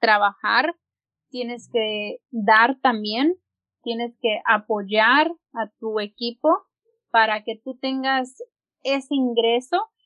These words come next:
y para que no nada más tú, sino los que están contigo también tengan ese ingreso. Entonces,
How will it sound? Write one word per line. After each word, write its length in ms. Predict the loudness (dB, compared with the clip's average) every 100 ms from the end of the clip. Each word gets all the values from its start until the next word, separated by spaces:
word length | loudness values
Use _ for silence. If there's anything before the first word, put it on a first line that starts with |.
| _ _
y 160 | -8 -2
para 300 | 2 4 2
que 100 | 2
no 160 | 0 2
nada 260 | 2 2
más 380 | 2 0 -2 -4 _ _
tú, 240 | -2 -2 -2
sino 540 | -8 -6 -2 -2 -4 _ _
los 340 | -2 2 2 _
que 120 | -2 -2
están 520 | -2 0 2 4 4
contigo 560 | 2 -4 -6 -4 -2 -2
también 440 | -4 -4 -6 -4
tengan 360 | -6 -6 -8 -8
ese 200 | -8 -2
ingreso. 580 | 0 0 -2 -4 -8 -8 _ _ _ -2
Entonces, 840 | 0 6 4 6 4 4 4 0